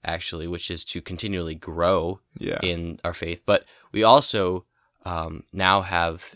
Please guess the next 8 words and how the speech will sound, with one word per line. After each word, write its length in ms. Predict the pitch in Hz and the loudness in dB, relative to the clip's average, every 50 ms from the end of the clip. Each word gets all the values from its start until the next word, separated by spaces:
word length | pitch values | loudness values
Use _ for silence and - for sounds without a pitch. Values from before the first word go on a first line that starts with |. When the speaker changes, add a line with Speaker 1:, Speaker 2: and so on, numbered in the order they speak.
| _ - | _ -20
Speaker 1:
a, 360 | - 92 87 - - - - - - | -16 -12 -10 -10 -10 -12 -14 -14 -10
almost 280 | 92 98 98 92 - - | -8 -6 -6 -6 -6 -8
a, 120 | - 80 - _ - | -12 -14 -16 _ -16
a 60 | 98 95 | -12 -8
mandate, 760 | 87 85 87 90 90 82 - - - - - - - - - - | -6 -4 -4 -4 -4 -8 -10 -12 -14 -16 -18 -18 -20 -18 -14 -10
Speaker 2:
Mm-hmm. 220 | - 104 107 101 - | -8 -8 -6 -6 -6
Speaker 1:
um, 360 | 62 60 57 - - - _ _ _ _ _ _ _ _ _ _ _ _ _ - - - | -6 -6 -6 -8 -12 -18 _ _ _ _ _ _ _ _ _ _ _ _ _ -20 -18 -12
to, 340 | - - 92 87 87 78 | -8 -6 -4 -4 -4 -6